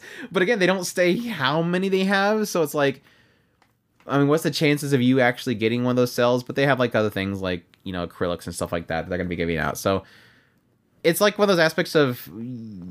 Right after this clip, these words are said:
if you're, like, a super fan of the series, you might wanna check it out. Just know that you're going to have to get a cryptocurrency token, whatever, N F T, in order to get access to it. I don't know how much,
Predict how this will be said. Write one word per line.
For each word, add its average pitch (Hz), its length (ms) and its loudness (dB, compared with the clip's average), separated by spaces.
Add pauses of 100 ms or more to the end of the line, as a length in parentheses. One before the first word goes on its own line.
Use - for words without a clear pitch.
(580)
if 156 200 2
you're, 175 120 2
like, 160 120 2
a 143 60 2
super 160 540 -2
fan 156 280 2
of 156 80 2
the 147 80 0
series, 151 520 2
you 127 80 -2
might 104 580 -2
wanna 117 200 -4
check 113 300 -4
it 107 60 -4
out. 107 300 0
Just 101 160 -10
know 98 160 -2
that 98 100 -4
you're 90 80 -8
going 92 220 -4
to 95 60 -4
have 95 180 -4
to - 80 -8
get 90 260 -2
a 85 100 -6
cryptocurrency 92 760 -2
token, 90 480 -4
whatever, 87 240 -2
N 80 80 -4
F 92 160 -2
T, 95 340 -4 (400)
in 101 120 -2
order 98 160 2
to 92 40 -4
get 87 180 -8
access 87 400 -6
to 95 180 -2
it. 92 180 -2 (640)
I 98 60 0
don't 101 80 0
know 98 100 -2
how 90 200 -4
much, 90 420 -8